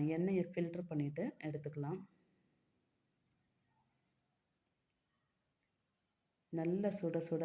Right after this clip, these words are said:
இது கூட டொமேட்டோ கெச்சப் வச்சு சாப்பிட்டா ரொம்பவே நல்லா இருக்கு. ஆனா சூடா சாப்பிடணும். ஆறிட்ட பிறகு, ம், கொஞ்சம்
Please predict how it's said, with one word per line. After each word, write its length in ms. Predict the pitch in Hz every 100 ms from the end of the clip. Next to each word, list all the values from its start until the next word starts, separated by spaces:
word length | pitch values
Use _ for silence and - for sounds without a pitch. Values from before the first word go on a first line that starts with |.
| 170
இது 120 | 160
கூட 300 | 156 180 185 180 - -
டொமேட்டோ 380 | 170 170 170 175
கெச்சப் 380 | 170 165 165 156
வச்சு 200 | 151 - 156
சாப்பிட்டா 400 | 156 147 - 180 254 - - _ _ _ -
ரொம்பவே 420 | 151 147 165 170 185
நல்லா 280 | 170 156 165
இருக்கு. 280 | 160 - 175 254 -
ஆனா 200 | 160 175
சூடா 420 | 214 - 190 226 226
சாப்பிடணும். 600 | 233 156 156 151 185 294 - _ _ _ _ _ _ _ _
ஆறிட்ட 440 | 156 160 196 190 175
பிறகு, 400 | 170 156 156 165 156 143
ம், 200 | 139 139 - _ - _ _ _ -
கொஞ்சம் 400 | 151 151 151 139